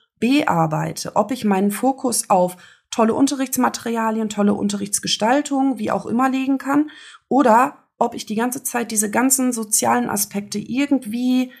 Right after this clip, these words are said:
ja, ob ich eigentlich den ganzen Tag nur damit beschäftigt bin und dass der Unterricht eigentlich Nebensache ist. Das ist ja heutzutage wirklich in vielen Schulen einfach der Fall so. Und dann kannst du dich als Lehrkraft,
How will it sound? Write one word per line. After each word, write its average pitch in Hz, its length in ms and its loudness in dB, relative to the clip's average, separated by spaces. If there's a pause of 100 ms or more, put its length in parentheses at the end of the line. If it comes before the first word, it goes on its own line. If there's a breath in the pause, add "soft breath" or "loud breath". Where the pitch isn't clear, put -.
(120 loud breath)
ja, 262 160 4
ob 214 80 2
ich 269 120 -2
eigentlich 269 200 2
den 240 100 0
ganzen 262 240 0
Tag 240 220 -4
nur 254 100 6
damit 254 300 2
beschäftigt - 500 -8
bin 165 160 -4
und 185 240 -6
dass 202 140 4
der - 120 0
Unterricht 220 520 0
eigentlich 214 440 2
Nebensache 175 580 -2
ist. - 300 -6 (300 loud breath)
Das 240 160 0
ist - 160 0
ja 320 160 4
heutzutage 190 640 -2
wirklich 180 320 -6
in 165 80 -2
vielen 165 340 0
Schulen 165 320 0
einfach 170 300 -4
der 160 160 -8
Fall 170 300 -2
so. 160 240 -8 (340 loud breath)
Und 202 160 4
dann 254 160 4
kannst 294 340 0
du 226 60 -6
dich 202 180 -6
als - 180 -6
Lehrkraft, 269 680 -4